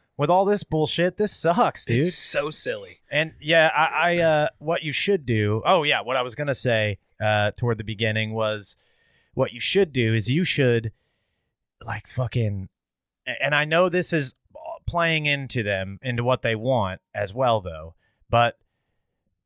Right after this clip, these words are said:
Speaker 1: I assume at, uh, in these little meetings, there's
Speaker 2: Mm-hmm.
Speaker 1: gonna be one, like, higher tier person who's read the book already, supposedly.
Speaker 2: Nope.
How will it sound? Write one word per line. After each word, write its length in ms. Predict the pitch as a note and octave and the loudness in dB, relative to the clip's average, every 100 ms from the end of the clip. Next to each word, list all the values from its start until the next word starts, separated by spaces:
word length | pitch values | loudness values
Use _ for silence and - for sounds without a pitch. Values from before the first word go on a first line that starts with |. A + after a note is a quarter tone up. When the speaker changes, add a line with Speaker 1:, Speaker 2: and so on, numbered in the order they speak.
| _ _ _ - - - | _ _ _ -20 -14 -2
Speaker 1:
I 120 | C#3+ | 0
assume 680 | C#3+ - A#3+ A#3 F#3 E3 D#3+ | 2 0 2 2 2 -2 -6
at, 200 | D3+ D#3+ - | 0 0 -2
uh, 240 | B2+ A#2+ A2 | -8 -8 -8
in 160 | D#3 D#3 | -6 -4
these 200 | D#3 C#3+ | -4 -2
little 200 | D3+ C3+ | 0 0
meetings, 760 | C3+ F3+ B2+ E2+ D#2+ G2+ - - | 0 0 -2 -4 -10 -10 -10 -4
there's 220 | C#3 D3 | -2 -2
Speaker 2:
Mm-hmm. 60 | C3 | 0
Speaker 1:
gonna 200 | A3+ A#3 | 0 2
be 260 | F3 E3 | 0 0
one, 720 | C#3+ C3 E3 F3 E3 D#3+ D3+ - _ _ _ - | 0 0 0 2 0 -2 -4 -6 _ _ _ -2
like, 380 | C3+ B2+ - _ - | 0 0 -2 _ -14
higher 460 | - D#3 D#3 C#3+ | -2 0 2 0
tier 320 | C3 G3 A#3+ | 0 0 0
person 640 | A3+ C3 G#2+ - A2 G#2 G#2 _ | 0 0 0 0 -4 -4 -10 _
who's 300 | - D3+ A#2+ | 0 0 2
read 220 | C3+ D#3+ | 2 2
the 60 | A#2+ | 0
book 260 | G#2+ G3 - | 2 2 4
already, 480 | A2+ G2+ G2 F2 | 2 2 -2 -2
supposedly. 840 | E2 G#2 - G2+ F#2 F2 D#2+ D#2+ F2+ | -8 -8 -2 -2 -2 -8 -12 -14 -14
Speaker 2:
Nope. 200 | - D3 | -14 -14